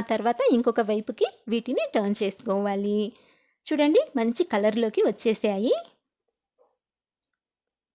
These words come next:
ఈ కలర్ వస్తే సరిపోతుందండి, ఎక్కువగా ఫ్రై చేయాల్సిన అవసరం లేదు. ఇప్పుడు వీటిని మరోవైపు కూడా సేమ్ ఇలాగే మంచి గోల్డెన్ కలర్ వచ్చేంత వరకు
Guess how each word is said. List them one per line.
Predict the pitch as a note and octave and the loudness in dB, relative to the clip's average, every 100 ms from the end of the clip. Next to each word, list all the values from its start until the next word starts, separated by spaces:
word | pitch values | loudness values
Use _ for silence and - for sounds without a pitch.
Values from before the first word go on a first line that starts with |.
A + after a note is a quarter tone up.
| _ _ _ _ _ _ _ - | _ _ _ _ _ _ _ -4
ఈ | D4 D4 | 2 4
కలర్ | C4+ F4 | 4 4
వస్తే | C#4 - A4 | 4 4 4
సరిపోతుందండి, | A3 G#3+ A#3 A3+ A3+ G#3+ G3+ A3 D5+ - G#3+ | 4 2 2 2 2 2 0 0 0 -2 -8
ఎక్కువగా | - _ A#3 B3 C5 D5+ | -8 _ -4 0 -2 -2
ఫ్రై | - G#3 G#3 | -4 -2 -2
చేయాల్సిన | G#3 G3+ A#3 G#3+ | -2 -2 -2 -2
అవసరం | F#3+ - A3+ G#3+ G3 | -4 -4 0 0 0
లేదు. | F3+ A3+ B4+ E5+ _ _ _ _ _ _ _ _ _ _ _ _ _ _ _ _ _ _ _ _ _ _ _ | -2 -2 -4 -4 _ _ _ _ _ _ _ _ _ _ _ _ _ _ _ _ _ _ _ _ _ _ _
ఇప్పుడు | E4 - D4+ | -2 2 4
వీటిని | D#4 D4+ C4+ C4+ C4 A3 | 4 4 4 4 4 2
మరోవైపు | G#3+ A3 A3 G#3+ - | 2 2 0 -2 -2
కూడా | G#3 G#3 G#3 - | -2 -2 -4 -4
సేమ్ | G3+ G#3+ G3+ | -2 -2 0
ఇలాగే | G3+ G3 G3+ | 0 -2 -4
మంచి | F#3+ G3+ G3+ | -4 -6 -2
గోల్డెన్ | F#3 G3 G#3+ | 0 0 -2
కలర్ | G3 G3 F#3+ | -2 -2 -2
వచ్చేంత | F#3 G#3 G3 G3 | -4 -6 -6 -6
వరకు | F#3+ - | -6 -2